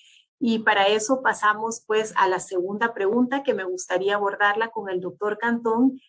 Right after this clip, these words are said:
y, y retomar esta símil que usted nos hacía de la democracia, este libro de mil hojas y cómo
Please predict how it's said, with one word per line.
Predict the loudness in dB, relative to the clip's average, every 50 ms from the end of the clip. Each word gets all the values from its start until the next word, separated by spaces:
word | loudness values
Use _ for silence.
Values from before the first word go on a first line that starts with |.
| _ _ -6
y, | -2 0 0 0 2 4 4
y | 6
retomar | 6 6 4 4 4 6 6 6 6 6
esta | 4 2 0 0 -2
símil | 0 4 4 4 4 4 2 0 -2
que | -4
usted | -6 -4 -4 -4 -2
nos | -2 -2 0
hacía | 2 2 2 2 2 4 6 6 6 6 4 2 -8 -2
de | 2 4 6 6 6 4 4
la | 2 2
democracia, | 2 2 0 -2 0 4 6 8 8 6 4 0 2 2 0 0 0 -2
este | -2 -2 0 0 -2
libro | 0 0 -2 0 2 2 2 2
de | 2 0 -2
mil | -4 -4 0
hojas | 0 0 2 0 -2 -2 -2 -6 -10 -12 -16
y | -18 -16 -8
cómo | 0 2 4 4 6 6 4 4